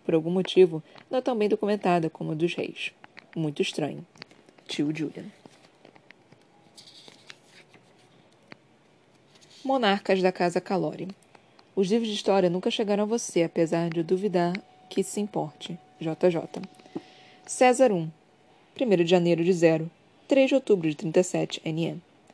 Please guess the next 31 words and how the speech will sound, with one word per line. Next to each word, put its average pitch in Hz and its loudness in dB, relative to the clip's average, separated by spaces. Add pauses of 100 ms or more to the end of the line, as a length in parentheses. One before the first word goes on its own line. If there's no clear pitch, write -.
(320)
Alexandro 277 2
César 180 2
Calori 165 -2
era 180 0
tão 202 -6
dedicado 208 0
à - -4
nova 160 -4
dinastia, 160 -4 (440)
à 180 2
nação 175 0
que 202 -2
se 202 0
formava 165 -2
e 202 0
à 208 0
sua - -4
própria - -6
imagem, 175 0
que 220 -6
esperou 208 2
dois 185 6
meses 226 -2
inteiros 208 6
depois 160 0
de - -14
conquistar 170 -4
Norta 165 -4 (340)
para 240 2
se - -2 (100)
autocoroar 233 2